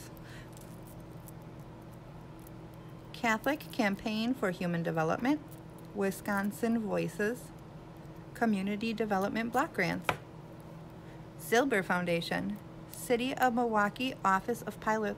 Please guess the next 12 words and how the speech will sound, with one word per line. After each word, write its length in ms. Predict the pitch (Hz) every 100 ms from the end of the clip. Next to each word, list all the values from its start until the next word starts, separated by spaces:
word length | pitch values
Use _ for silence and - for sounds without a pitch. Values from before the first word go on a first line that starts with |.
| -
Violence 640 | 202 214 226 233 254 254
Prevention, 840 | - 240 202 180 180 - - 180 180 - - - - - - - - - 196
Bo-, 140 | 214
Movement 400 | 214 202 202 262
Voter 300 | 254 247 277
Project, 640 | 214 180 175 185 175 - - - - - - -
Tides 400 | - 233 233 233
Foundation, 760 | - 196 180 180 175 - - 202 - - - - - - - - - - - - -
City 460 | - - 220 226 233
of 120 | 220
Milwaukee 440 | 208 196 196 196
Promise 440 | 220 247 277 277